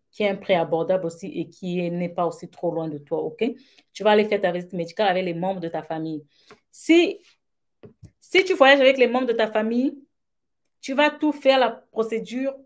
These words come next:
jusqu'au bout avec eux, la visite médicale, l'interview. Mais si tu ne voyages pas avec les membres de ta famille, à l'ambassade, on dit, hein ? Si tu ne voyages pas avec, si tu ne voyages pas avec les membres de ta famille, il ne faut pas les emmener, euh, faire l'interview et puis avoir le visa et juste rester, non.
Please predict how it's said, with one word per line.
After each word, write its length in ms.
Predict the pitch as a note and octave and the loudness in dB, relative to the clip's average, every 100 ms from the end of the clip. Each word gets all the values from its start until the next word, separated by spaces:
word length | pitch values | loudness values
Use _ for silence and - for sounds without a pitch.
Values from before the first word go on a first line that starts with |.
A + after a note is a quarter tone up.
| _ | _
jusqu'au 480 | F#3 C4 - A#3 G#3+ | -8 -8 -4 -2 -2
bout 420 | G3+ A#3 C4+ - _ _ _ _ _ _ - | -4 -10 -10 -14 _ _ _ _ _ _ -6
avec 400 | G#3 G#3+ B3 A#3+ | -2 0 0 -2
eux, 220 | G3+ F3 | -6 -6
la 140 | G3 G3+ | -6 -4
visite 160 | G#3+ | -4
médicale, 460 | C4 G3+ F3+ A3+ A3 | -4 -6 -4 -4 -4
l'interview. 480 | G3 G3 F#3+ F3+ F3 - _ - | -6 -4 -4 -4 -8 -18 _ -10
Mais 140 | G#3+ | -6
si 180 | A3 D#4+ | -6 -8
tu 100 | F#4 | -4
ne 60 | D4+ | 0
voyages 280 | A3+ A#3 | 2 0
pas 80 | A#3 | 2
avec 160 | A3+ A3 | 0 0
les 80 | G3+ | -4
membres 200 | G#3+ G#3 | -6 -6
de 40 | |
ta 140 | G3+ | -8
famille, 340 | F#3+ F#3 F#3 G#3 | -6 -6 -8 -8
à 80 | G#3 | -6
l'ambassade, 400 | F#3+ F#3 B3 A#3+ | -4 -6 -6 -8
on 120 | F#3+ | -8
dit, 280 | F3 G3 D3+ _ _ | -8 -10 -14 _ _
hein ? 240 | G3 A#3 C#4+ _ _ _ _ _ _ _ _ _ | -4 -4 -4 _ _ _ _ _ _ _ _ _
Si 160 | - | -14
tu 80 | C#4 | -2
ne 60 | D#4+ | 2
voyages 220 | B3 B3+ | 2 2
pas 100 | B3 | 0
avec, 220 | A#3 A#3 | 0 -4
si 140 | - D#4 | -8 -6
tu 100 | D#4+ | -4
ne 60 | |
voyages 260 | B3 A#3 A#3 | -2 -2 -2
pas 80 | A3+ | -4
avec 140 | A3 | -4
les 80 | G#3 | -6
membres 180 | G3+ G#3 | -6 -8
de 60 | |
ta 140 | F#3+ F3+ | -6 -6
famille, 480 | F3 F#3 F#3+ A#3+ - _ _ _ _ _ _ - | -6 -6 -8 -10 -14 _ _ _ _ _ _ -2
il 120 | C4+ | 2
ne 80 | C4 | 2
faut 120 | B3 | 2
pas 320 | A#3 G#3+ G#3 G3+ | 0 2 0 -2
les 180 | G3 G3 | -4 -2
emmener, 480 | F3+ F3+ G#3 A3+ - _ _ F#3+ | -4 -4 -4 -4 -10 _ _ -2
euh, 200 | F#3 F3 | 0 0
faire 220 | - A3 | 2 2
l'interview 840 | G3 F#3 F3+ F3 F3 G3 G#3 A3+ | 2 -2 -2 -2 -4 -8 -8 -8
et 100 | - | -10
puis 140 | F3+ A#3 | -4 -2
avoir 260 | F#3 G3 | 0 0
le 60 | G3 | -2
visa 380 | E3+ D#3+ F#3+ - | -4 -6 -8 -6
et 100 | F#3+ | -8
juste 200 | F3+ F3+ | -10 -12
rester, 280 | E3+ D#3 F3 | -12 -12 -10
non. 220 | E3+ D3+ | -10 -12